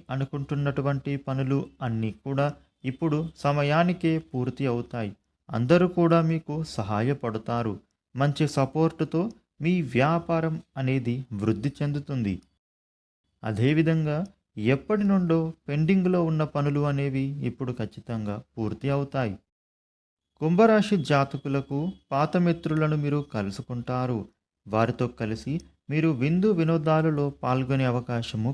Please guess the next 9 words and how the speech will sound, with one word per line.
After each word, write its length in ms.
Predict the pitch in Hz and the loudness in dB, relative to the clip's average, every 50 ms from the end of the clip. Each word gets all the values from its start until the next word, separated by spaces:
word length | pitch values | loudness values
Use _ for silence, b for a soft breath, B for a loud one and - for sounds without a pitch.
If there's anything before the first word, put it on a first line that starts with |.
| - - | -4 -4
కనబడుతూ 560 | 147 143 143 139 139 143 135 139 - - 139 143 143 160 160 | -4 -2 -2 0 0 -2 -2 -2 -4 -4 -4 -2 0 0 0
ఉంది. 240 | 156 143 127 110 98 98 - _ _ _ _ _ _ _ _ _ _ _ _ _ _ _ - | 0 2 0 0 -2 -4 -8 _ _ _ _ _ _ _ _ _ _ _ _ _ _ _ -4
అదేవిధంగా 840 | - 117 117 113 170 220 226 208 214 185 202 196 190 185 185 185 196 233 - - _ - 156 | -2 0 4 6 6 6 6 6 6 4 4 4 4 6 6 4 4 2 0 -4 _ -2 0
మీకు 240 | 165 170 170 - 180 180 180 - - | 0 2 4 4 4 4 4 2 0
కొత్త 220 | 156 151 - - 190 175 165 | 0 0 0 -2 -2 2 2
వ్యక్తులు 400 | 156 147 151 - - 170 165 165 160 - | 2 2 0 -2 -2 0 2 2 2 0
కూడా 220 | 156 151 143 143 139 139 139 _ - | 0 2 2 2 0 -2 -4 _ -4
పరిచయం 420 | 120 113 113 - - 123 127 127 131 - - 127 123 | -2 -2 -2 -2 -2 0 0 0 -2 -2 -2 -2 -2
అవుతారు. 460 | 120 120 - 131 131 131 117 107 | -2 0 0 2 2 2 2 0